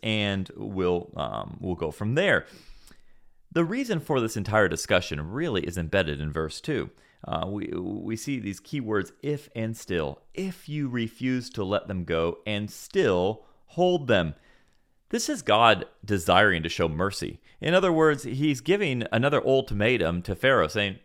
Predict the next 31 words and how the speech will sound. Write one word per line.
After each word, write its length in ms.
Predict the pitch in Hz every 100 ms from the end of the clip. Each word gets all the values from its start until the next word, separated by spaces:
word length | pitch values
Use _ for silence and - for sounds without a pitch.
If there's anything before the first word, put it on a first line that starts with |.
| -
"If 520 | 208 214 147 - - _
you 380 | - 107 95 82 -
still 880 | - - - - 214 208 170 - - _
refuse." 800 | - 107 90 - 117 92 69 - - - - _
Um, 420 | - 127 117 113 -
but 400 | 139 165 - - -
then 480 | 127 135 226 247 202
we 140 | 151
have 340 | 131 127 123
this 160 | 120 -
phrase, 460 | - 101 95 95 - _
"The 100 | 110
hand 560 | 104 - 143 160 170 175 -
of 300 | 123 123 123
the 100 | 127
Lord." 520 | 120 127 107 85 -
Verse 220 | 110 113 -
three, 180 | 120
"Behold, 560 | 90 117 110 - 139 90
the 160 | 92 82 -
hand 360 | 151 175 180
of 180 | - 117
the 100 | 127
Lord 400 | 117 113 95 85 - - -
will 200 | 110 107
fall 760 | - - 147 151 156 165 - _ _ _ _ -
with 200 | 107 104
a 80 | 87
very 600 | 85 110 123 143 139 135 _
severe 760 | - 113 92 101 113 120 123 - _ -
plague." 580 | - 110 90 67 -